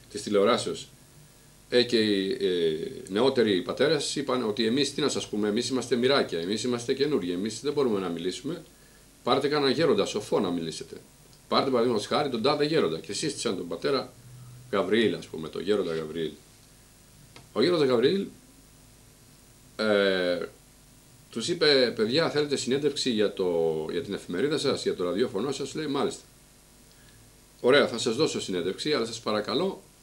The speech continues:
να πείτε ακριβώς τα ίδια λόγια που θα πω και εγώ. Αυτά να γράψετε. Είμαστε σύμφωνοι;» «Σύμφωνοι, Πάτερ. Θα πούμε ακριβώς τα λόγια σου,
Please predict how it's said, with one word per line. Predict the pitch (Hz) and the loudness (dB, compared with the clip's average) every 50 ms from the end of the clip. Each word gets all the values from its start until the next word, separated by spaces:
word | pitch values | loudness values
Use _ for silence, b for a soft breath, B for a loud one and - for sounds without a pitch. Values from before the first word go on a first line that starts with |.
| - - | -14 -8
να | 104 101 98 | -6 -4 -4
πείτε | - - 151 156 156 - 160 160 - - | -4 -2 -4 -2 0 0 0 -2 -2 -6
ακριβώς | - - 107 - - 98 92 92 131 156 123 - - - - - - - - - | -8 -10 -8 -4 -4 -2 -2 0 2 2 2 0 0 -8 -14 -20 -20 -18 -6 0
τα | 107 135 | 2 2
ίδια | 175 151 120 107 | 4 4 4 4
λόγια | 110 135 160 165 180 190 185 - - - | 4 2 2 2 0 0 -2 -4 -12 -10
που | - 123 | -10 -6
θα | - 104 | -6 -6
πω | 101 - 147 143 | -4 -2 -2 -2
και | 135 - | 0 2
εγώ. | 120 107 104 98 90 - - - | 2 4 4 2 2 0 -4 -4
Αυτά | 107 113 117 117 - - 180 | -2 -2 -2 -2 0 0 0
να | 156 120 101 | 2 2 2
γράψετε. | 98 92 87 - - 80 82 - | 2 2 0 -2 -6 -8 -4 -2
Είμαστε | 117 139 123 - 113 | -2 -2 -2 -2 -4
σύμφωνοι;» | 104 - 143 135 139 170 160 127 90 - - B B B B B B B B B | -4 -4 -4 -6 -4 -2 -2 -2 -2 -4 -8 B B B B B B B B B
«Σύμφωνοι, | - - 185 165 131 127 117 98 | -2 2 2 2 2 2 0 0
Πάτερ. | - - 87 82 - 82 - | 0 -2 -4 -2 -2 -4 -6
Θα | - 82 | -6 -6
πούμε | - 156 170 151 | -6 -2 0 0
ακριβώς | 135 - - 131 135 143 185 175 | 0 2 6 6 6 8 6 4
τα | - 170 | 2 2
λόγια | 156 143 107 90 85 | 2 4 4 2 0
σου, | - - | -2 -6